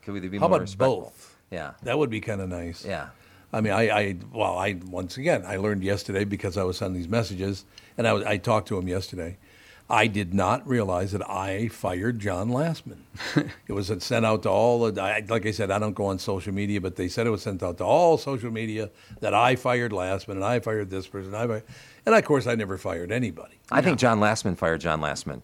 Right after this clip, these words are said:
Speaker 2: Yeah, he might. <laughs> That's right, Lassie fired.
Speaker 1: <laughs> He goes,
Speaker 2: But I
Speaker 1: "Wait a second, let me look at me. Oh, yeah."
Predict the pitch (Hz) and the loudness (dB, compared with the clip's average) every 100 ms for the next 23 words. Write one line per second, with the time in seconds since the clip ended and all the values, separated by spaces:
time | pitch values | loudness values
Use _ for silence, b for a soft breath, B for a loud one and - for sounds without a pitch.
0 | - 202 175 202 143 139 131 - 156 - | -2 4 6 6 4 4 0 -6 2 6
1 | 190 - 202 160 127 - 135 - 127 117 | 6 6 4 4 4 4 4 4 2 4
2 | 120 107 123 - 131 - 139 139 214 165 | 4 4 2 0 -6 -6 -8 2 6 8
3 | 311 226 185 190 254 233 247 233 190 156 | 6 6 4 4 2 2 2 2 0 -2
4 | 202 277 240 262 285 254 127 80 | 2 4 6 6 6 6 4 2